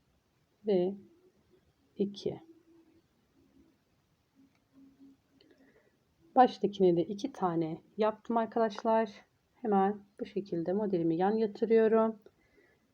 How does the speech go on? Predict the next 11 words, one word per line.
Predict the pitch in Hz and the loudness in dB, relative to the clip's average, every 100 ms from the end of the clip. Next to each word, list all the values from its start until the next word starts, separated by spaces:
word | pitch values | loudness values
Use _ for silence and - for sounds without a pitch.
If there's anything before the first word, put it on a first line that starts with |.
| - | 0
Birinci | 233 196 165 170 175 196 _ _ _ _ _ _ _ _ _ _ _ _ _ _ _ - | 6 6 6 4 2 -2 _ _ _ _ _ _ _ _ _ _ _ _ _ _ _ 4
baştaki | 226 - 196 202 175 | 4 4 -2 0 2
değil, | 175 202 202 | 4 2 0
bir | 233 | -6
sonraki | 208 196 170 165 - 165 185 202 - _ _ _ _ _ | -2 0 0 -4 -4 -2 -2 -6 -14 _ _ _ _ _
zürafama | - 220 196 170 - 165 160 | -6 0 2 0 -2 -2 0
batıp | 190 202 - 220 214 - - _ _ _ _ _ _ _ _ _ | 0 -2 0 0 0 -4 -20 _ _ _ _ _ _ _ _ _
bu | 226 214 | -12 -6
kenara | 202 175 165 165 | 0 0 2 0
da | 165 | -2
arkadaşlar | 160 170 165 160 - 175 196 202 | -4 -4 -6 -6 -4 -2 -2 -6